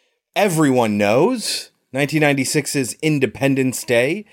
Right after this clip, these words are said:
written by Dean Devlin and Roland Emmerich and directed by Roland Emmerich, starring Will Smith, Bill Pullman, Jeff Goldblum, Randy Quaid, Vivica Fox,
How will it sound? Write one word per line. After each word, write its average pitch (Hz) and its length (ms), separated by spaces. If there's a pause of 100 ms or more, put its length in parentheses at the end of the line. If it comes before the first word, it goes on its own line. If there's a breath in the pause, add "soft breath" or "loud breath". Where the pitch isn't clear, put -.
(720 soft breath)
written 151 340
by 135 160
Dean 127 340
Devlin 113 420
and 104 160
Roland 101 360
Emmerich 123 480
and 104 200
directed 120 460
by 104 160
Roland 95 400
Emmerich, 92 480 (920)
starring 135 560
Will 180 180
Smith, 135 500
Bill 160 220
Pullman, 123 500
Jeff 180 320
Goldblum, 110 540
Randy 151 320
Quaid, 104 460
Vivica 143 340
Fox, - 520